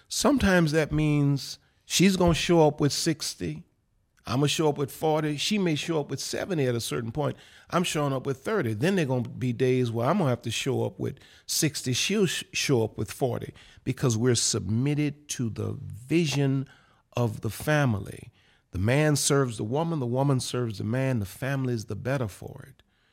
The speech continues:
It's not about who's boss, it's about accomplishing the objectives.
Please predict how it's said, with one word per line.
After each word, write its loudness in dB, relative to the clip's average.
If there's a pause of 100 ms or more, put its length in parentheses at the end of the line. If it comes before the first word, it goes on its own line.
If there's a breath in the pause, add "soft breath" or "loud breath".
(100)
It's -14
not 2
about 0
who's 0
boss, -2 (680)
it's -6
about 2
accomplishing -2 (160)
the -10
objectives. -10